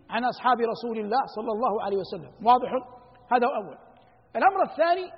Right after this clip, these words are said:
الدعاء في الركوع، الأصل عدم الإطالة، وعفى الله وغفر لكثير من أئمتنا في زماننا هذا. الإطالة في دعاء القنوت غير مشروعة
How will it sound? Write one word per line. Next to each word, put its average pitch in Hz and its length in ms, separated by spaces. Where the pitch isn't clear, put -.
الدعاء 247 500
في 196 60
الركوع، 196 340
الأصل 262 840
عدم 254 320
الإطالة، 208 680
وعفى 185 400
الله 196 520
وغفر 185 520
لكثير 202 640
من 196 140
أئمتنا 190 720
في 214 160
زماننا 185 680
هذا. - 240
الإطالة 185 800
في 202 100
دعاء 175 400
القنوت 170 540
غير 226 300
مشروعة 170 720